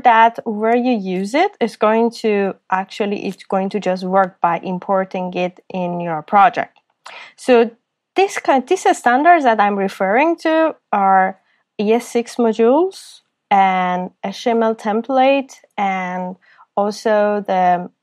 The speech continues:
custom elements and Shadow dom. And, uh, if you're using the Shadow dom, it's going to, uh, uh, Shadow dom gives you abil-, uh,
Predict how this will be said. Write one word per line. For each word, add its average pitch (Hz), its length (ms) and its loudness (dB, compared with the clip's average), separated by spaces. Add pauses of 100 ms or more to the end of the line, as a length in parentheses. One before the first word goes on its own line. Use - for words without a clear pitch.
custom 190 420 -4
elements 185 720 0
and 180 160 -2
Shadow 170 320 0
dom. - 260 -6 (720)
And, 214 480 2
uh, 220 520 6 (100)
if 262 240 -4
you're 415 160 2
using 277 500 0
the 214 320 0
Shadow 233 380 2
dom, 339 340 2
it's 214 160 -4
going 220 380 2
to, 226 460 2 (320)
uh, 196 280 4 (120)
uh, 185 360 2
Shadow 285 220 2
dom 294 220 2 (240)
gives 247 240 0
you 254 80 4
abil-, 220 460 2
uh, 196 260 2